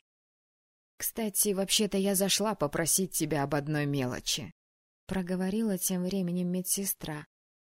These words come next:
опустила мою руку, удовлетворённая осмотром, но осталась стоять рядом с кроватью. "А какой же?" спросила я, мгновенно насторожившись. Вдруг она сейчас попросит внести оплату за палату вперёд,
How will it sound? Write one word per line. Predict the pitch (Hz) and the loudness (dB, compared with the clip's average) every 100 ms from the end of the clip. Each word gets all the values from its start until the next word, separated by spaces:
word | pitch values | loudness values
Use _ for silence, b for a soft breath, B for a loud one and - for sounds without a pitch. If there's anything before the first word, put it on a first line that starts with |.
| - | -12
опустила | 190 190 196 - 196 185 | -10 -4 -4 -2 0 0
мою | 185 185 | 2 0
руку, | 196 269 - 190 | 0 -4 -4 -6
удовлетворённая | - 180 180 185 - 190 190 180 175 185 | -4 -4 -2 -4 -2 -2 -2 -2 -2 0
осмотром, | - 226 294 240 233 | 0 0 -2 -2 0
но | 196 196 196 | 2 2 0
осталась | 190 - 233 220 | -2 -4 -6 -4
стоять | - 190 196 196 | -4 -6 -6 -6
рядом | 185 185 185 | -6 -4 -2
с | 185 | -2
кроватью. | - 208 170 147 - - 180 _ _ _ _ _ _ _ _ _ | -4 -6 -6 -6 -8 -8 -12 _ _ _ _ _ _ _ _ _
"А | 180 | -14
какой | 185 220 - 196 165 | -10 -12 -8 -4 -2
же?" | 156 156 160 - _ _ _ | -4 -10 -14 -20 _ _ _
спросила | - - 196 196 190 180 | -14 -8 -2 0 0 0
я, | 175 208 | -2 0
мгновенно | 208 175 175 180 170 170 | 0 0 -2 -2 -4 -4
насторожившись. | 180 - 190 190 175 165 151 - 160 - _ _ _ - | -4 -4 -4 -4 -4 -6 -8 -8 -8 -10 _ _ _ -12
Вдруг | 180 196 254 - | -8 -6 -6 -4
она | 180 185 | -2 -2
сейчас | - 185 233 240 | -2 -4 -4 -4
попросит | - 185 - 208 196 185 | -4 -6 -4 -4 -4 -4
внести | 175 190 - 196 | -2 -2 -2 -4
оплату | 185 - 220 247 - 185 | -6 -6 -6 -6 -6 -4
за | 175 185 | -4 -4
палату | - 190 214 214 190 | -6 -6 -6 -6 -8
вперёд, | - 220 214 190 160 | -8 -4 -2 -2 -4